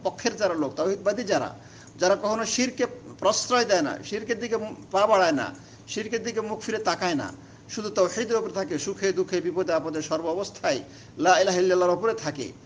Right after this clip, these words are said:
কখনো কোনো কবরে, মাজারে বা, আহ, শিরক, শিরকের আড্ডাখানায় কোথাও তারা যায় না, শুধুমাত্র তাওহীদের উপরে থাকে, এরাই শুধুমাত্র নবী করিম সাল্লাল্লাহু আলাইহি ওয়াসাল্লামের শাফাত লাভ করবেন সেদিন। আর আরেকটা পয়েন্ট বলি,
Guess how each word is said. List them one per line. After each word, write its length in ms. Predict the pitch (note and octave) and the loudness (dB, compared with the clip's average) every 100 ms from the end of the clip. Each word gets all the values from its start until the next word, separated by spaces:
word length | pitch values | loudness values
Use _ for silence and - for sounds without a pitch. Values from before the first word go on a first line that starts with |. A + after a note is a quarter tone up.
| - - | -20 0
কখনো 480 | F3+ A3 G#3 F#3 D#3 - - - | 0 0 -2 -2 -2 -12 -20 -6
কোনো 200 | F3+ E3 | -4 0
কবরে, 400 | F3 E3 E3+ D#3+ | 0 2 0 2
মাজারে 480 | D#3 D#3 D#3 D3 - - - C3 | 2 2 0 0 -4 -14 -18 -2
বা, 300 | D3 D3 C#3 | 2 4 2
আহ, 720 | - - - B2 B2+ A#2+ C3+ | -2 -12 -6 -2 -2 -2 -4
শিরক, 360 | - F3 E3+ - - - | 0 2 0 -6 -20 -20
শিরকের 300 | - E3+ D#3 | -6 -4 0
আড্ডাখানায় 480 | D3 C3 D#3 D#3 C#3+ | 0 2 0 0 -2
কোথাও 240 | - G#3 F#3 | -4 -6 -4
তারা 180 | D#3+ B2+ | -2 -4
যায় 200 | A#2+ G#2 | -4 -8
না, 80 | - - | -10 -10
শুধুমাত্র 300 | D#3 D3+ - | -4 -4 -4
তাওহীদের 320 | D3+ D#3 D#3 | -8 -6 -6
উপরে 200 | D#3 C#3+ | -6 -6
থাকে, 280 | C3+ B2 F#2+ - - - - - - - - - - - - - - | -8 -10 -14 -16 -20 -20 -20 -20 -20 -20 -20 -20 -20 -20 -20 -20 -8
এরাই 240 | D3 E3 | -2 0
শুধুমাত্র 420 | E3 F3+ D#3+ - C#3 | -2 -8 -10 -8 -8
নবী 420 | B2 A#2 D#3 D3+ | -8 -4 -4 -2
করিম 20 | |
সাল্লাল্লাহু 140 | D3 | -4
আলাইহি 160 | C3 A#2+ | -6 -6
ওয়াসাল্লামের 360 | A#2+ B2 B2 A2+ | -10 -8 -8 -6
শাফাত 380 | A#2+ A2+ C#3+ | -8 -2 -2
লাভ 140 | - G#2+ | -2 -6
করবেন 200 | - G2+ | -8 -12
সেদিন। 300 | G2 G#2 D#2+ D2 - - - - - - - - - - - | -12 -14 -14 -18 -20 -20 -20 -20 -20 -20 -20 -20 -20 -20 -8
আর 300 | C3 B2 A#2+ | -2 -2 -2
আরেকটা 340 | C#3 C#3+ D3+ | -6 -4 -4
পয়েন্ট 280 | D3 C#3+ C3 | -2 -2 -2
বলি, 180 | C3+ | -6